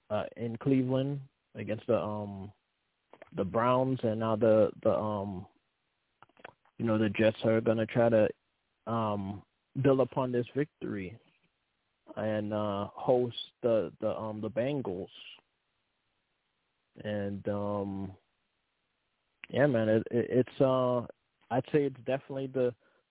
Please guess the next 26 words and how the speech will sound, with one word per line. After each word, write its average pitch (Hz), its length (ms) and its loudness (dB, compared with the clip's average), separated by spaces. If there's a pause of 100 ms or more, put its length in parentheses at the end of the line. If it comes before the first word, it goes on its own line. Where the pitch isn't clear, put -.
signature 143 540 2
win 120 560 -2 (540)
of, 113 320 -2
um, 107 560 -6 (920)
you 127 120 -2
know, 110 200 -2 (100)
Salah's, 120 520 4
uh, 107 300 -2 (220)
brief, 127 240 0 (400)
brief, 120 260 2 (120)
uh, 110 300 0 (560)
career 127 240 4
with 123 260 4
the, 113 340 2
with 120 180 -4
the 117 80 -2
Jets, 120 320 2 (920)
and 113 100 -6
hopefully 120 300 -2
they 110 120 0
could, 107 260 0
you 107 100 -4
know, 95 160 -4
build 107 280 0
upon 98 420 -2
it. 87 120 -10